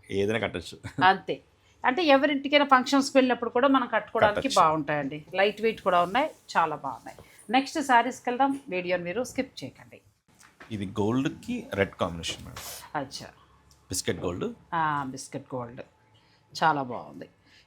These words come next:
Speaker 2: ఇది కొంచెం కొలుకులు బోర్డర్ స్టైల్లో,
Speaker 1: ఆ.
Speaker 2: మళ్ళీ మనకి చక్క టెంపుల్
Speaker 1: మంచి
Speaker 2: బోర్డర్.
Speaker 1: డిఫరెంట్.
Speaker 2: ఏదైనా ఈ బోర్డర్ వచ్చేటప్పటికి కొలుకులు బోర్డర్ కొంచెం, ఆ, నిండుతనం,
Speaker 1: నిండుతనం
Speaker 2: ఆ హుందాతనం కనిపిస్తుందండి చీరలో. ఇది కూడా పళ్ళు చాలా బాగుంది. ఇలా కలర్స్ వెళ్ళినప్పుడు,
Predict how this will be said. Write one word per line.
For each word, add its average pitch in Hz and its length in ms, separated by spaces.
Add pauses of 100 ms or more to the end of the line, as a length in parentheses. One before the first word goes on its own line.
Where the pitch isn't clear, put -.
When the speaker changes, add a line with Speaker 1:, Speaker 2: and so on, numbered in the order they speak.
Speaker 2:
ఇది 180 100
కొంచెం 196 400
కొలుకులు 202 380
బోర్డర్ 180 340
స్టైల్లో, 175 580
Speaker 1:
ఆ. - 20
Speaker 2:
మళ్ళీ 180 320
మనకి 170 260
చక్క 156 560
టెంపుల్ 165 220
Speaker 1:
మంచి - 160
Speaker 2:
బోర్డర్. 165 360
Speaker 1:
డిఫరెంట్. - 1000
Speaker 2:
ఏదైనా 330 440 (100)
ఈ 269 140
బోర్డర్ 254 360
వచ్చేటప్పటికి 269 580
కొలుకులు 226 320
బోర్డర్ 202 380 (240)
కొంచెం, 277 360 (240)
ఆ, 175 280
నిండుతనం, 220 680
Speaker 1:
నిండుతనం 190 300
Speaker 2:
ఆ - 80
హుందాతనం 247 600
కనిపిస్తుందండి 156 760 (120)
చీరలో. 151 320 (800)
ఇది - 100
కూడా 175 160
పళ్ళు 139 380 (240)
చాలా 147 180
బాగుంది. 123 480 (380)
ఇలా 269 240
కలర్స్ 247 420
వెళ్ళినప్పుడు, 254 680